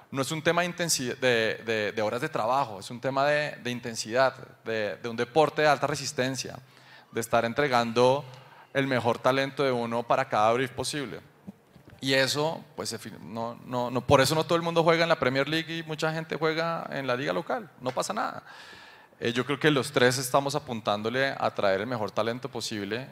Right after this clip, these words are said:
y que, y, y, y viene desde decisiones estructurales que tengamos, pero también viene desde la claridad de decirles, "Esto es lo que espera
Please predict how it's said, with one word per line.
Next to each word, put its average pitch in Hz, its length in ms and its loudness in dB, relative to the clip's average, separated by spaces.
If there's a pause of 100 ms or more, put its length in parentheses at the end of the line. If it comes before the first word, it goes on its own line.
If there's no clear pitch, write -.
(160)
y 113 160 -6
que, 98 440 -4
y, 107 320 -8
y, 92 480 -12
y 113 140 -10
viene 120 380 0
desde 147 180 2
decisiones 131 480 0
estructurales 117 540 -2
que 147 80 -8
tengamos, 113 580 -6 (640)
pero 120 180 2
también 113 280 0
viene 127 300 0
desde 139 140 0
la 147 100 2
claridad 107 480 2
de 110 80 2
decirles, 113 440 -6 (380)
"Esto 127 240 -2
es - 0 -
lo 135 100 -4
que - 80 -12
espera - 320 -8